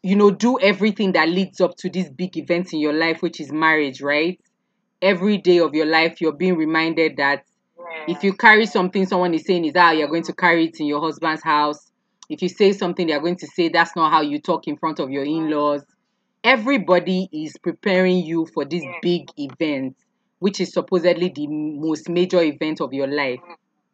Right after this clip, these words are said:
Speaker 1: right? So I feel like when you, when you raise, when you raise someone or a set of people or a group of people with an awareness that something
Speaker 2: Mm.
Speaker 1: is singularly the most important thing in their lives,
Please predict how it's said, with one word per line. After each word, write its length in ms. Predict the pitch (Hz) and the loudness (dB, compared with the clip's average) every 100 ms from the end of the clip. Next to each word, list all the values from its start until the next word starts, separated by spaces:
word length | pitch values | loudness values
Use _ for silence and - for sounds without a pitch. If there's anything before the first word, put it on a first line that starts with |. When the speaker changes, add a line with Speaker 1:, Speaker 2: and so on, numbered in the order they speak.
| _ - | _ -8
Speaker 1:
right? 360 | 151 165 208 - _ _ _ _ _ _ | -2 2 0 -2 _ _ _ _ _ _
So 200 | _ 240 226 | _ -2 0
I 120 | 220 | 0
feel 240 | 294 285 | 2 4
like 360 | 185 160 156 - - _ _ _ | 4 2 -2 -12 -20 _ _ _
when 300 | 180 254 302 | -2 0 2
you, 220 | 208 175 - | 0 -4 -10
when 240 | 180 269 302 | -4 0 2
you 240 | 196 170 | 0 2
raise, 460 | 185 190 196 185 - | 4 6 4 -2 -10
when 200 | 185 254 247 | -2 0 0
you 100 | 175 | 2
raise 520 | 185 190 180 - - | 4 4 2 -8 -6
someone 540 | 185 175 165 147 143 | -4 -2 -2 -2 -4
or 180 | 151 156 | -4 -2
a 100 | 160 | -2
set 340 | 160 - 185 | -4 -2 0
of 140 | - - | 0 -4
people 460 | 180 - 151 139 139 _ _ | -10 -8 -6 -6 -10 _ _
or 120 | 165 | -2
a 60 | 175 | -2
group 200 | 208 190 | -2 -2
of 140 | 175 | -2
people 220 | 202 190 170 | -2 -2 -2
with 140 | 165 | -2
an 120 | 156 | -2
awareness 560 | 156 156 180 180 180 175 | 0 0 0 0 -2 -4
that 220 | 147 143 - _ _ _ | -6 -6 -8 _ _ _
something 360 | 214 202 214 185 | -2 0 0 0
Speaker 2:
Mm. 20 | |
Speaker 1:
is 120 | 160 - | -2 -2
singularly 480 | 190 180 180 180 | 0 2 2 2
the 100 | 165 | -2
most 240 | 156 151 - | -4 -4 -6
important 460 | 151 175 170 160 - | -6 -4 -2 -4 -4
thing 200 | 160 156 | -6 -6
in 140 | 143 | -6
their 180 | 143 139 | -6 -4
lives, 400 | 143 147 131 | -2 -2 -4